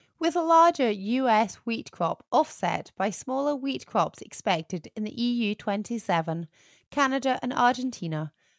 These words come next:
global wheat supply and demand is forecast to be finely balanced, with stocks held by the major exporting nations at its lowest level, fifty-four point seven million tonnes,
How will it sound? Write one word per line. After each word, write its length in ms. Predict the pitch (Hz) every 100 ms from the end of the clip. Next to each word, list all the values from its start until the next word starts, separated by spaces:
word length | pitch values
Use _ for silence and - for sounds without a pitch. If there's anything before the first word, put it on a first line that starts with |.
| _ -
global 420 | 277 294 302 320
wheat 260 | 294 285 254
supply 420 | 302 - 254 233
and 200 | 240 254
demand 480 | 247 214 160 170 - -
is 140 | -
forecast 760 | - 240 220 175 160 156 - - _
to 80 | -
be 80 | 214
finely 520 | - 233 240 247 247
balanced, 680 | 220 160 156 147 - - - _ _ _ _ _ -
with 140 | 294 -
stocks 440 | - 339 349 -
held 500 | 226 214 175 175 214 -
by 140 | 220
the 100 | 226
major 380 | 240 254 269 285 -
exporting 640 | 269 - - 277 - 277
nations 580 | 220 175 - 165 170 - _ _ -
at 100 | 226
its 160 | 214
lowest 420 | 240 240 285 -
level, 460 | 214 175 175 214 - _ _ _ _ _
fifty-four 600 | - 302 - 302 254 196 175
point 320 | - 196 196
seven 380 | 208 190 202 202
million 340 | 220 269 285
tonnes, 540 | 226 170 214 220 -